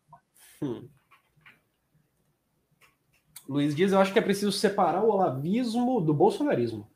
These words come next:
O Bolsonaro não seguiu à risca o Olavo, pois suas ideias são na prática inaplicáveis na realidade. Eu considero o olavismo como um braço do bolsonarismo, na real. Eu acho que o bolsonarismo, ele se compõe do,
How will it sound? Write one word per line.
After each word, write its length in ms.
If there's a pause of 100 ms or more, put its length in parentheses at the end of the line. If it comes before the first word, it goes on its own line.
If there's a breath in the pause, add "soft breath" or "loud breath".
O 60
Bolsonaro 540
não 80
seguiu 320
à 40
risca 360
o 40
Olavo, 360
pois 180
suas 180
ideias 240
são 120
na 100
prática 400
inaplicáveis 640
na 100
realidade. 720 (380)
Eu 120
considero 480
o 40
olavismo 520
como 300 (100)
um 80
braço 640
do 220
bolsonarismo, 960
na 100
real. 360
Eu 60
acho 140
que 80
o 20
bolsonarismo, 680
ele 80
se 120
compõe 540
do, 300